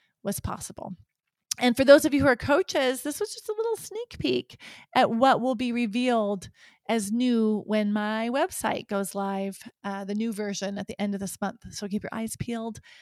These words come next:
for more of that. All right, everyone, you've been listening to Expat Happy Hour with Sunday Schneider Bean. Thank you for listening. I'll leave you with the words of American poet and human rights activist Bryant H.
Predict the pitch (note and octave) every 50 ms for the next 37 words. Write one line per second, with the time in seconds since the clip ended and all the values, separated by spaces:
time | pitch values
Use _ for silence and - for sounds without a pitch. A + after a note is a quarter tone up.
0 | - - _ _ - C#4 C4 A3 G3 G3+ G#3+ F#3 - - - G3+ - - - -
1 | - - _ - - - _ _ _ _ _ _ _ _ _ _ _ _ - A#3+
2 | B3+ C4+ C4+ C4 C#4 C4 C#4 C4+ C4+ C4 C4 C4+ C4 C4+ C4+ A3+ C#4+ C4+ C4+ C4+
3 | - C#4 C#4 B3+ C#4 - A#3 - - C4 B3+ A#3 C4 - - C#4 C4 B3+ B3 B3
4 | B3 B3 A#3+ C4 C4 - - - - - - - A3+ A3+ A#3 A#3+ A#3+ A#3 A#3 A3
5 | - - A3+ G#3 G#3 G#3 G#3 - - G3+ G3 G3+ G3 G3 G3 - _ - - -
6 | _ - - _ - G#3+ G#3+ G#3 - - - G#3+ G#3+ - - A3+ G#3+ G3+ E3+ -
7 | - F#3 A3 - - G3 G3 _ _ _ _ - - - - - - - B3+ C4+
8 | B3+ C#4+ D4 D4+ D4+ D#4 D#4+ - F4 D#4 B3 A3+ G#3+ G3+ G3 G3 F#3+ F3+ - -
9 | - - G#3+ G3 G#3+ G#3 G#3 G#3+ A3+ A#3 B3 A#3 - C#4 B3+ - - - A3 G#3
10 | G#3 G3+ - - - - - - _ - - _ _ - A3 G#3+ G#3+ G3+ G3 G#3+
11 | A#3 A3+ A3 A3+ A3+ A3+ - - - G#3 G3+ G3 G3 - - - - - F#3+ -
12 | - - G3 G3+ G3 F#3 - - - - _ _ - A3 G#3+ G#3 G#3 G#3+ G#3+ A3
13 | A3 G#3+ - - _ - G3 F#3+ G3 - - - -